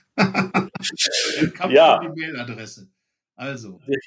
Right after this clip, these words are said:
Speaker 2: Der Kampf um die Mailadresse. Wenn ihr Anregungen, Wünsche, Kritik, Lob, was auch immer habt an uns oder auch einfach irgendwas anderes auf dem Herzen, Themen, Wünsche, Tipps, Anregungen, Anregungen habe ich, glaube ich, war schon mein erstes Wort, aber egal.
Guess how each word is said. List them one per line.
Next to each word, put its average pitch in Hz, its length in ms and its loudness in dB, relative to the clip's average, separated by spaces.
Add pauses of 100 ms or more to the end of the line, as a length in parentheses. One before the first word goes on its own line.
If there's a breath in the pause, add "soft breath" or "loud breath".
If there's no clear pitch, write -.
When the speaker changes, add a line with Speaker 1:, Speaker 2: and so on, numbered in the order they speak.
(220)
Speaker 2:
Der 123 80 0
Kampf 139 260 4
um 123 100 -12
die 123 60 -2
Mailadresse. 107 600 2
Wenn 151 240 6
ihr 127 280 2
Anregungen, 113 680 2
Wünsche, 160 380 0
Kritik, 147 480 -4
Lob, 143 580 6
was 131 300 2
auch 107 160 -6
immer 117 240 0
habt 98 320 -2
an 104 100 -10
uns 107 220 -6
oder 131 160 6
auch 120 140 4
einfach 117 240 -4
irgendwas 120 400 2
anderes 117 320 -2
auf - 140 -8
dem 107 120 -16
Herzen, - 500 0
Themen, 147 440 2
Wünsche, 135 480 2
Tipps, - 400 2
Anregungen, 120 680 4
Anregungen 110 420 2
habe 104 100 -6
ich, - 80 -20
glaube 104 160 0
ich, - 80 -8
war 107 80 0
schon 107 140 -14
mein 104 80 -6
erstes - 340 -2
Wort, - 140 -6
aber 117 160 4
egal. 113 320 2